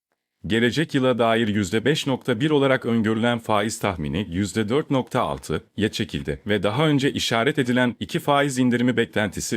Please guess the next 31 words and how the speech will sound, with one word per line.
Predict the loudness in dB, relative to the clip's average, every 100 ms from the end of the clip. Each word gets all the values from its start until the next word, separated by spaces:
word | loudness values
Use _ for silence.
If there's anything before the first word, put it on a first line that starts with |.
| -2
üç | -4 0 -2 -2
çıkarıldı. | -4 -4 -4 -4 -8 -10 _ _ _ _ _ _ _ _ _ _ _ _ _
Bu | -2 2
gelişme, | 2 0 -2 -4 -4 -4
ons | -2 -2 0
altının | 2 2 2 0
gelecek | 2 2 0 -2 -2
dönemdeki | 0 2 0 -2 -2
performansının | 0 0 0 2 0 0 -2 0
olumlu | 0 2 2
olacağı | 2 2 0 -2 -4 -2
ve | -2
iki | -2 -6 -2
bin | 2
doların | 2 2 0
üzerinde | 0 0 2 2 2
kalıcılık | 2 2 2 -2 0
sağlanması | 2 4 4 2 0 0
halinde | 2 2 2 2 0
iki | -2 -6 -2
bin | -2
iki | -2 -2
yüz | 0 2
dolar | 2 2
seviyesinin | 0 0 2 0 0 0
hedefleneceği | 0 0 0 2 0 2 -2 0
bir | 2
ortamı | 2 2 0 0
bize | -2 -2 -4
sunduğu | -2 0 0 0
kanaatindeyiz. | 0 0 -2 -4 -4 -6 -10 -16